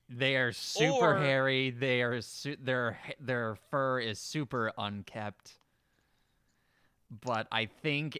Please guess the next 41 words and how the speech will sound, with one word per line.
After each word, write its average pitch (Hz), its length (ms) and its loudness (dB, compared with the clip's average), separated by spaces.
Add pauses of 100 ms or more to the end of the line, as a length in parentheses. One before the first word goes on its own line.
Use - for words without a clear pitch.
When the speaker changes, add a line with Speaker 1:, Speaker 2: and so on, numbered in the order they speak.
Speaker 1:
in 131 160 -2
a 120 320 2
actual, 127 680 0
if 131 200 -4
they 160 160 2
are 170 120 2
placed 175 640 -2
in 139 180 -2
an 131 120 -2
actual, 139 680 0
like, 127 300 2
brothel 127 720 0
or 127 180 2
dating 120 640 -2
kind 120 320 -6
of 110 140 -2
environment 110 920 -2 (180)
in 110 220 -6
civilization, 110 1200 -4 (800)
I 196 140 2
Speaker 2:
They 160 80 2
Speaker 1:
think 196 120 4
it 196 40 2
Speaker 2:
would 196 60 0
Speaker 1:
would 180 100 4
Speaker 2:
be - 20 0
Speaker 1:
depend 147 360 0
on 131 140 2
Speaker 2:
forced. 117 80 -4
Speaker 1:
girl 123 200 0
to 120 80 -4
girl, 123 220 0
but 131 220 2
it 131 60 0
would 143 160 -2
mostly 175 500 2
be, 131 320 0
like, 110 400 0 (180)
it 131 100 0
would 117 180 -2
be 117 400 -2